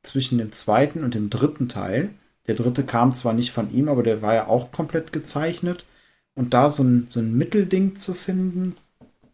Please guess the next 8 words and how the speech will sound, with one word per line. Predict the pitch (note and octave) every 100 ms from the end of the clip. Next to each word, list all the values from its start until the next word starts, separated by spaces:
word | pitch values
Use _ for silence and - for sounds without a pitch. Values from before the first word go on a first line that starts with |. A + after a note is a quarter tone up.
| _ - -
ähm, | C3+ C3+ C#3 C#3
und | C3+ B2
dann | A#2+
zu | B2 B2+
sagen, | B2 C3
okay, | B2 - C3
wir | B2+
machen, | B2 B2 C#3 B2+